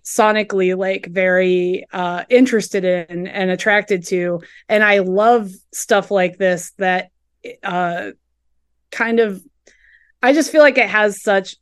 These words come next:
personality, and it has, um, it, yeah, kind of going back with that, like, interruption,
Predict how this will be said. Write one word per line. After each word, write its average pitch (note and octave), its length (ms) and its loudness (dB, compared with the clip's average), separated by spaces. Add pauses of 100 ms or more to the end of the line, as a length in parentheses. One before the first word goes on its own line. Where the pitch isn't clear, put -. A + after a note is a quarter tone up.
personality, G#3 1040 -2 (300)
and G#3 180 2
it G3+ 100 0
has, F#3+ 800 0
um, F#3 580 -4 (540)
it, - 320 -2
yeah, B3+ 360 2
kind D4 240 4
of C#4+ 60 2
going C4+ 300 6
back A3+ 260 2
with G#3 160 -4
that, F#3+ 320 -4
like, F3+ 360 -4 (180)
interruption, G3 1200 0